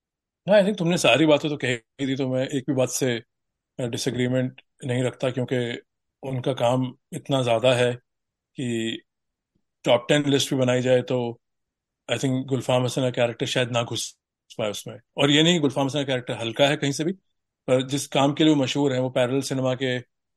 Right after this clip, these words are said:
बहुत ही उम्दा कलाकार हैं। मनोज बाजपेयी, के के मेनन, मरहूम इरफान खान, इस जनरेशन के एक तरह से वो अमिताभ बच्चन है इनके लिए।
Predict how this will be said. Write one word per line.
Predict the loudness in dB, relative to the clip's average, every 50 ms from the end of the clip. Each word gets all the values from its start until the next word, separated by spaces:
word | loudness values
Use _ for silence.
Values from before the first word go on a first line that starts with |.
| _ 0
बहुत | 2 4 4 4
ही | 2
उम्दा | 0 2 4 4 4
कलाकार | 4 2 2 0 0 2 2 2 4 2
हैं। | 2 0 -2 -2 -4 -6
मनोज | -6 -6 -6 -4 -2 -2
बाजपेयी, | -2 -2 -2 0 -2 -2 -2
के | -2 -4 -4
के | -2 -2 0
मेनन, | 0 0 0 0 -2 -2 -4 -6 _ _ _ _ _ _ _ _ _ _ -10
मरहूम | -8 -6 -4 -2 -2 -2 -2
इरफान | -2 -2 0 0 0 0 0
खान, | -2 -2 -2 0 -2
इस | -4 -4 -2
जनरेशन | -4 -2 -2 -2 -2 -2 -2 -4 -4 -4
के | -4 -4
एक | -4 -4
तरह | -4 -4 -2
से | -2 -2 -2
वो | -2
अमिताभ | -2 0 0 0 0
बच्चन | 0 -2 -4 -4 -4
है | -4
इनके | -4 -6 -6 -8 -8
लिए। | -8 -8 -10 -12